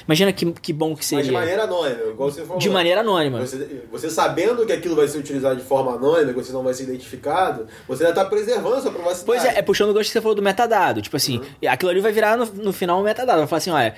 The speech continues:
Speaker 1: as pessoas que têm esse biotipo, que têm esse estilo de vida, que moram nesse lugar, têm esse tipo de, de, de problema de saúde, entendeu? Então, você não precisa saber quem é o Léo, ou quem é o Miguel, ou quem é o Kleber.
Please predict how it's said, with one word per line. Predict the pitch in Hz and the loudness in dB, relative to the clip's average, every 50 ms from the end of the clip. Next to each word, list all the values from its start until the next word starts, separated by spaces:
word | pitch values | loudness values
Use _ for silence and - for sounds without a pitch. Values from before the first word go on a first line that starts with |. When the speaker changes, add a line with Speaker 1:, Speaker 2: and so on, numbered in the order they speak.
| - - | -6 -4
Speaker 1:
as | - 127 - | -2 -2 2
pessoas | - 170 151 - - 156 147 135 123 117 - | 2 2 2 4 2 4 4 4 2 2 -2
que | - 135 | -6 -6
têm | 131 - 143 131 113 110 107 - - - | -2 0 0 0 0 -2 -6 -12 -6 -2
esse | 143 143 - - | -2 0 0 0
biotipo, | 151 156 170 165 160 - - 175 165 160 - | 0 0 0 0 0 0 0 0 0 0 -2
que | 135 - 127 | -6 -6 -4
têm | - 131 131 147 165 | -2 -2 0 2 0
esse | 185 - - | 0 0 -4
estilo | 156 - - 170 165 | -6 -2 2 2 2
de | 160 143 156 | 2 0 -2
vida, | 139 131 143 156 165 156 147 143 | -4 -2 0 0 2 2 2 0
que | - - 139 | -2 -4 -2
moram | 139 143 143 135 135 | 0 0 0 0 0
nesse | 139 156 185 190 - | 0 0 0 0 0
lugar, | 214 196 175 151 151 147 170 202 220 - - - - _ _ - | 2 2 2 2 2 2 2 2 0 -4 -10 -20 -20 _ _ -2
têm | 180 180 202 240 269 269 - - _ _ _ | 0 2 2 2 0 -4 -8 -14 _ _ _
esse | 180 208 262 262 - 247 | 0 0 2 0 0 0
tipo | - - 226 - - 220 | 0 0 0 0 -2 -2
de, | 208 233 226 220 | -2 -2 -2 -2
de, | 208 202 202 196 185 | -2 -2 -2 -2 -2
de | 175 180 | -4 -2
problema | - 202 190 190 190 190 202 | 2 2 2 4 2 2 0
de | 190 | -2
saúde, | - - 220 226 220 196 170 139 135 | 0 2 2 2 4 2 2 0 -2
entendeu? | 131 117 - 120 123 127 147 | -4 -6 -4 -2 0 2 2
Então, | 160 156 185 175 - - - - - | 2 0 -2 -4 -4 -8 -14 -16 -4
você | - 190 | -2 -2
não | 208 | 0
precisa | 226 269 226 | 0 0 -2
saber | 240 202 190 | 2 2 2
quem | 185 - 185 175 | 2 2 0 0
é | 160 | 2
o | 156 | 2
Léo, | 147 139 135 131 123 113 110 110 - - - | 2 4 4 4 2 2 0 0 -4 -6 -2
ou | - 143 | 0 0
quem | 139 - 151 139 | 0 2 0 0
é | 135 | 2
o | 131 | 0
Miguel, | 131 127 120 127 127 127 120 113 | 0 0 0 2 2 4 4 2
ou | 113 | 0
quem | - 131 120 120 | -2 -2 -2 0
é | 120 120 | 2 2
o | 117 113 | 2 0
Kleber. | 107 - 127 117 110 107 110 107 107 | 0 0 0 0 0 0 -2 -6 -6